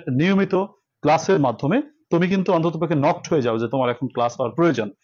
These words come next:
ক্লাস করার প্রয়োজন। So, এই অনলাইন প্রাইভেট ব্যাচের সব থেকে বড় উপকারিতাটা হচ্ছে, তুমি ধরো, আহ, পড়াশোনা করছো না বা তোমার পড়াশোনা কর-, করা হচ্ছে না, কিন্তু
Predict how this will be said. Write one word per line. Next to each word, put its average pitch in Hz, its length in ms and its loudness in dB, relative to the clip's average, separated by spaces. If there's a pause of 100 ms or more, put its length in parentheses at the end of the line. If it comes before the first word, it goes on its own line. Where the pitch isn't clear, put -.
(200)
ক্লাস 139 180 0
করার 135 240 0
প্রয়োজন। 135 420 -2 (420)
So, 190 140 2 (500)
এই 196 180 2
অনলাইন 190 340 2
প্রাইভেট 202 320 0
ব্যাচের 208 220 0
সব 196 160 -4
থেকে 196 160 -2
বড় 156 220 2
উপকারিতাটা 196 520 0
হচ্ছে, 190 300 -2 (440)
তুমি 190 260 2 (1000)
ধরো, 160 120 2
আহ, 147 760 -2 (160)
পড়াশোনা 165 380 0
করছো - 480 -4
না 160 80 2
বা 143 100 0
তোমার 143 280 0 (340)
পড়াশোনা 156 340 0
কর-, 156 400 -4
করা 151 200 2
হচ্ছে 208 280 -2
না, 135 120 0
কিন্তু 151 380 -4